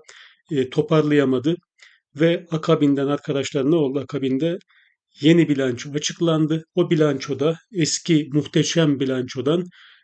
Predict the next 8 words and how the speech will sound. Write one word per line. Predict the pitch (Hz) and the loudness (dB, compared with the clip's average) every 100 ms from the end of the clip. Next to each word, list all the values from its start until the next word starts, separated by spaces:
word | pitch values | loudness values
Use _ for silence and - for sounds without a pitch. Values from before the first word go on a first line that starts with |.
| - | -2
e, | 135 127 123 123 - | 2 2 2 -2 -6
çok | 160 - - | -6 -4 -2
daha, | 135 151 151 196 _ _ _ _ 156 | 2 2 0 -4 _ _ _ _ 0
e, | 131 127 127 127 196 - | 0 2 0 -4 -8 -4
negatif | 151 175 165 - 123 - - _ | 2 2 2 -2 -8 -16 -20 _
geldiğinden | 151 151 135 139 131 127 120 117 | 2 4 2 0 0 -2 -4 0
dolayı | 160 143 131 175 180 175 | 0 2 2 0 0 -2
hissemiz | 160 143 123 160 - | 0 0 0 0 -2